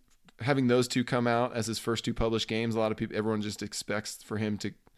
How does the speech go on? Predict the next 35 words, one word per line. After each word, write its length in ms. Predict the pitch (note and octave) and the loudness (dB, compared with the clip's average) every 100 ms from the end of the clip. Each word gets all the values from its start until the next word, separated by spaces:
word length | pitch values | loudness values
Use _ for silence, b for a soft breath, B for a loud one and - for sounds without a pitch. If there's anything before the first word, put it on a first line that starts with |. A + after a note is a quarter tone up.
| b - | b -6
have 120 | G#2+ | -2
these 140 | G#2+ | 0
really 420 | G#2 A#2 B2 A#2 A2 | 0 4 6 6 2
complicated 680 | A#2 A2 A2+ - A2+ G#2+ | 0 -2 -4 -2 0 0
games 300 | F2+ G#2 G#2 | -2 -4 -4
come 220 | - A2 A2 | -4 -4 -2
out 280 | G#2+ G#2+ | -2 -4
that 100 | G#2 | -4
are 60 | G2+ | -6
just 160 | G2+ F#2 | -6 -6
gonna 120 | G#2+ | -4
melt 220 | G2+ G2 | -4 -4
your 80 | G2 | -6
brain, 340 | G2 G2+ G#2+ | -4 -4 -2
and 80 | G#2 | -4
it's 140 | F#2+ G#2 | -6 -6
only 280 | G2+ A#2 - B B B B B B - | -6 -6 -10 B B B B B B -2
for 100 | A#2 | 2
that 160 | G#2 | 2
kind 120 | A#2+ | 2
of 80 | A2+ | 0
audience 340 | G2+ A2 A2 - | 2 2 0 -2
that 120 | G#2+ | -2
he 100 | G#2+ | -2
designs. 580 | G#2+ G#2 G#2+ A2+ B2 G#2 | 0 0 2 2 0 0
But, 320 | A2 G2+ - - | 2 2 -2 -10
um, 560 | A2 G#2+ G#2+ G#2 G2+ G#2 | -6 -4 -2 -4 -6 -8
Trailblazers 800 | - C3 C3+ C3 A#2+ A#2 A#2 A2 | -4 -2 2 2 2 0 -2 -4
has 160 | A#2 G#2 | -6 -8
proven 440 | - - A#2 G#2+ G#2+ | -8 -4 -2 -2 -4
that 200 | G#2 G#2 | -4 -4
wrong. 520 | G#2 G#2+ G#2+ G#2 A#2 b b b b - | -4 -2 -2 -4 -8 b b b b -6
And, 520 | G#2 G#2 G#2 G#2 F#2+ | -2 0 0 -2 0
uh, 360 | G#2 G2+ G2 A2+ _ b b b b b b | -2 0 -2 -4 _ b b b b b b
so 600 | - B2 A#2 A2+ A2+ - | -2 4 6 6 4 -2